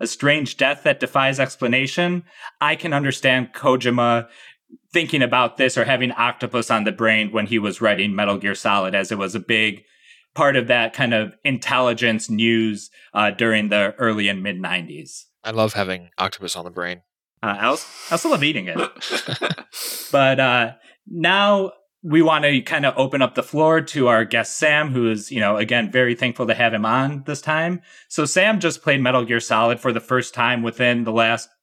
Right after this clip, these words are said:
Speaker 1: couple of months. I'll let him give those details. Uh, so Sam, do you wanna take it away? Maybe tell us a little bit about what you knew about Metal Gear Solid coming in, why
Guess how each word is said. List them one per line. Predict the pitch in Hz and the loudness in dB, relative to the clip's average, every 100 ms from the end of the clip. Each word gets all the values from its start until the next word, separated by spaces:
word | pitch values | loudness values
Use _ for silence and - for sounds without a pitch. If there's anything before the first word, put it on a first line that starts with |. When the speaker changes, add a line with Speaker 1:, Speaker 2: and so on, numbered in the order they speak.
| - | -4
Speaker 1:
couple | 139 123 113 | -2 2 0
of | |
months. | 107 131 135 123 | 2 2 2 2
I'll | 117 | 2
let | 113 | 2
him | 120 107 | 0 -4
give | 113 | -6
those | 104 95 | -8 -6
details. | - 131 - 147 135 143 139 - - - | -2 -2 2 2 2 0 -6 -16 -10 0
Uh, | 120 | 0
so | 117 - 131 | 2 2 0
Sam, | - 151 151 | 2 0 0
do | 135 | 0
you | 139 | 2
wanna | 131 | 2
take | - 143 131 | 0 -4 -2
it | |
away? | 120 117 123 139 143 139 - - | -2 2 2 2 0 -4 -16 -6
Maybe | 131 127 120 | 0 0 0
tell | 131 123 | 0 0
us | 127 | 0
a | |
little | 123 123 117 | -2 -2 0
bit | 123 | 0
about | 120 113 113 123 | 0 2 0 0
what | 131 - | -2 -2
you | |
knew | 117 123 | 0 0
about | 113 120 | 2 2
Metal | 107 117 117 | 2 0 0
Gear | 110 | -4
Solid | 107 120 113 107 | -2 0 2 0
coming | 120 104 101 | -4 -4 -2
in, | 135 151 151 156 139 - - | 2 2 2 -2 -10 -20 -6
why | 113 117 120 123 120 113 | 0 2 4 2 2 -2